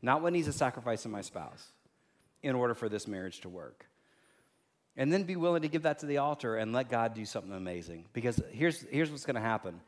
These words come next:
It's gonna change the trajectory of your marriage. You're gonna start moving into oneness. You're gonna start changing the trajectory of maybe your kids or stepkids or foster kids or grandkids. They're gonna see something different in you.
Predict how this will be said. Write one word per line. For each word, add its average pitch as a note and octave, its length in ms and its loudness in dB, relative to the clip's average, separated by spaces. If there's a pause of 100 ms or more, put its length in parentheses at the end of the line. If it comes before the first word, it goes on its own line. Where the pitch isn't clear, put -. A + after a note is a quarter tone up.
(240)
It's C#3+ 140 0
gonna F3 160 4
change D#3 260 2
the C#3+ 60 -6
trajectory C3 500 2
of G#2+ 80 0
your A#2 160 0
marriage. F2 480 -4
You're D#3+ 200 2
gonna F3 120 2
start C#3 240 2
moving A#2+ 380 0
into A2+ 240 -2
oneness. G#2+ 440 -2
You're B2+ 200 0
gonna F#3+ 100 0
start D3 220 0
changing B2+ 320 -2
the A#2 80 -12
trajectory A#2+ 420 -2
of A2 60 0
maybe A#2 200 -2
your G#2+ 140 -2
kids A2 400 -2
or G#2+ 120 -8
stepkids G#2+ 600 -2 (240)
or A2+ 240 2 (140)
foster C3+ 400 4
kids A2 240 0
or A#2 160 0
grandkids. A#2 680 -2
They're B2 140 0
gonna F#3 200 -2
see F#3 160 -4
something D3 360 2
different A2+ 320 -4
in F2+ 140 -8
you. E2+ 180 -10